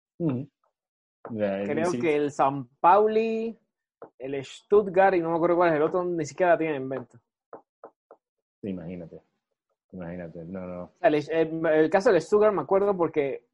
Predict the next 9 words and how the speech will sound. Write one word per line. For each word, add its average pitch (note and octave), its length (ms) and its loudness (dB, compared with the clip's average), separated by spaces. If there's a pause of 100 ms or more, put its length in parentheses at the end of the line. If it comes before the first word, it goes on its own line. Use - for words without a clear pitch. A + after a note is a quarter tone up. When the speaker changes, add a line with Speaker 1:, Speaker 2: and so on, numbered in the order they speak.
(440)
Speaker 2:
el D3 220 0
grueso G3+ 300 2
de A3+ 60 6
las E3+ 100 4
acciones G3+ 300 0
la D#3+ 60 0
tiene F3 220 0
Mercedes-Benz. C3 880 -6 (540)
Speaker 1:
Claro. F2+ 280 -6